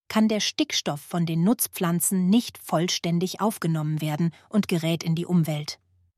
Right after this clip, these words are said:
Ein Teil des Stickstoffüberschusses wird dabei in Form von Lachgas, ein besonders klimaschädliches Gas, in die Atmosphäre freigesetzt. Weitere Lachgasemissionen entstehen zum Beispiel beim Reisanbau und bei der Verrottung von Mist.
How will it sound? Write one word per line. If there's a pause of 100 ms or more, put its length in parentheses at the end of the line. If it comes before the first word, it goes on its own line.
Ein
Teil
des
Stickstoffüberschusses
wird
dabei
in
Form
von
Lachgas, (200)
ein
besonders
klimaschädliches
Gas,
in
die
Atmosphäre
freigesetzt. (240)
Weitere
Lachgasemissionen
entstehen
zum
Beispiel
beim
Reisanbau
und
bei
der
Verrottung
von
Mist.